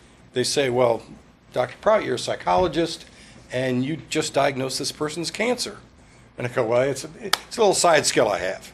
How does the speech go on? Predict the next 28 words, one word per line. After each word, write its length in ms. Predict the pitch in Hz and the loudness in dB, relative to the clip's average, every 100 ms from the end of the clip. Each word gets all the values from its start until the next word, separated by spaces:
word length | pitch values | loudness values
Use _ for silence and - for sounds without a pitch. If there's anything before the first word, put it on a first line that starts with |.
| - - | -12 -2
Okay, 360 | 147 - 127 - - 151 | 0 2 0 -2 -8 -6
it's 180 | 156 - | -4 2
not. 240 | 160 - - - - - - | 2 2 -8 -18 -18 -18 -14
So 140 | - 165 | 4 6
you've 320 | 135 139 135 | 6 4 4
gotta 160 | 196 170 | 4 4
be 100 | 160 | 2
very 580 | 127 127 196 214 202 | -2 2 4 6 4
clear 360 | 196 - 175 151 | 4 4 6 6
in 80 | 135 | 4
the, 140 | 131 | 2
the, 280 | 127 131 135 | 0 -2 -2
the 160 | 120 123 | -2 -6
specification 880 | - 139 - 123 123 139 127 - 101 | 0 0 -2 -6 -4 0 0 -2 -6
of 120 | 87 | -8
that. 180 | - - - - - - - - - - - - - - - - - - - - - | -14 -16 -20 -20 -20 -20 -20 -14 -12 -12 -16 -18 -18 -20 -20 -20 -20 -20 -20 -12 -10
As 80 | - | -6
Ted 200 | - 156 | 0 4
mentioned, 460 | 160 170 175 139 - | 6 4 2 -2 -4
there's 380 | 151 139 127 - | -6 -2 -2 0
been 160 | 156 | 2
a 80 | 131 | 4
lot 180 | 151 160 | 6 4
of 80 | 160 | 2
increase 480 | 165 165 160 131 | -2 0 -2 -2
in 140 | 143 120 | -4 -4
the 80 | 110 | -2
subtypes, 800 | - - - 156 156 156 - | 2 2 4 4 4 0 -6